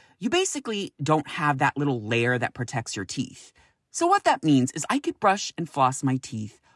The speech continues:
all day long, but my teeth just go as if I'm not doing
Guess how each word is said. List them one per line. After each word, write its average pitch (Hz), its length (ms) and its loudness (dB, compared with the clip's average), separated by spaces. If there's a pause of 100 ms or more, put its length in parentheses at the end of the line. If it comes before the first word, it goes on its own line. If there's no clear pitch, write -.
(200)
all 131 160 4
day 104 160 -6
long, 175 460 2 (440)
but 185 140 -2
my 196 240 -2
teeth 196 300 -10
just 156 320 -8
go 143 560 -2 (260)
as 139 180 -2
if - 440 -4 (180)
I'm 127 140 2
not 117 160 0
doing 113 260 -2